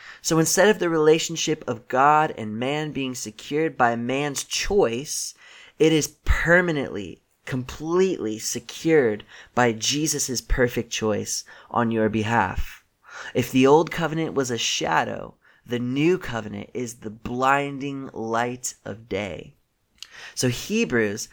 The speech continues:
makes the emphatic point that the old covenant is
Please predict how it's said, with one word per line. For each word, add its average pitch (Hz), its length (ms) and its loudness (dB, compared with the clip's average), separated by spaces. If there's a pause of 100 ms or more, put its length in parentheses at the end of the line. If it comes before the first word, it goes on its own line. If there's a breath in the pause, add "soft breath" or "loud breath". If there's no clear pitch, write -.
(200 loud breath)
makes 147 320 2
the 151 260 -6
emphatic 165 840 -2
point 147 380 -6
that 127 160 -4
the 131 220 -4
old 151 300 2
covenant 131 600 -6
is 127 220 -2